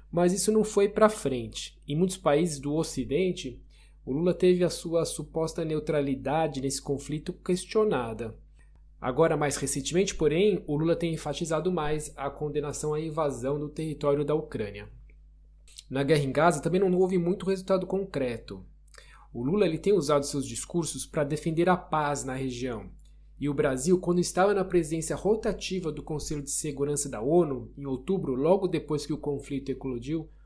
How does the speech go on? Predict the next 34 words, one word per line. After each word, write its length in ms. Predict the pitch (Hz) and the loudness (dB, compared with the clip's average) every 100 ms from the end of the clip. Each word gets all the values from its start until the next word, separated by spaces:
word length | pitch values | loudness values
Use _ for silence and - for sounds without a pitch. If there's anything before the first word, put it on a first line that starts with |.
| - - | -20 -2
propôs 560 | 185 214 214 196 214 202 | 8 8 10 10 10 8
uma 180 | 190 175 | 4 2
resolução 680 | 160 165 165 151 - 147 | 2 0 0 -2 0 0
pra 160 | 151 160 | 0 -4
criar 280 | - 170 165 | 0 2 2
um 100 | 165 | 2
corredor 500 | 170 170 160 160 160 | 2 2 4 2 2
de 80 | 170 | 2
ajuda 280 | 156 165 | 2 2
humanitária, 760 | 170 185 196 - 131 110 107 92 - - - - - - | 2 2 0 0 -2 -2 -8 -12 -20 -20 -20 -20 -18 -6
mas 400 | 135 156 170 170 | 0 2 4 4
ela 120 | 165 | 2
acabou 280 | 170 165 156 | 2 0 2
vetada 500 | 180 180 160 151 156 | 0 2 2 4 2
pelos 300 | 160 156 156 | 2 0 -2
Estados 320 | 151 160 151 | -2 -2 -2
Unidos. 640 | 156 127 92 104 - - - - - - - - | -4 -6 -8 -12 -14 -18 -20 -20 -20 -20 -20 -6
Enfim, 360 | 170 - 139 | -6 -2 0
esse 200 | 160 180 | 2 4
é 20 | 220 | 2
um 80 | |
conflito 500 | - 190 214 214 220 | 2 0 2 2 2
realmente 420 | 175 180 180 185 165 | 4 4 2 0 0
muito 280 | 160 180 | 0 -2
complexo 680 | - 196 - 139 151 - - - | 2 0 2 0 0 -6 -12 -10
que 120 | - | -4
nem 200 | 165 185 | 0 2
mesmo 280 | 165 170 170 | 4 4 4
as 80 | - | 2
potências 520 | - 151 160 156 147 | 2 2 0 0 -2
mundiais 640 | 156 175 175 139 131 147 | 2 2 4 2 2 0
têm 200 | - 160 | -2 -6
conseguido 520 | 156 160 151 139 156 156 | -2 -2 -2 -4 -2 0
resolver. 560 | 156 170 143 104 104 | 0 -2 -4 -8 -12